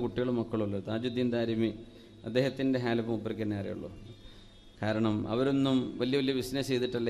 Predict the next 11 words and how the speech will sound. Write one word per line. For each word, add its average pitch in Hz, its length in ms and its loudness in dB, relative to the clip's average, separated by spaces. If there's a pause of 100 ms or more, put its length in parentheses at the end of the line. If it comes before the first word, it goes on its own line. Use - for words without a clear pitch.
ഈ - 80 -2
പരിപാടിക്ക് 110 440 2
ഇരിക്കണത്. 92 380 -2 (440)
ഇതൊക്കെ 107 320 -4
ഉമ്മത്തിന് 160 500 6
അള്ളാഹു 147 420 2 (560)
ഇതിൻ്റെ 143 320 6
പ്രവർത്തനത്തിന് 127 540 6
കുറച്ച് 117 240 -2
ആൾക്കാരെ 110 360 2
ഏൽപ്പിക്കുകയാണ്. 101 460 -4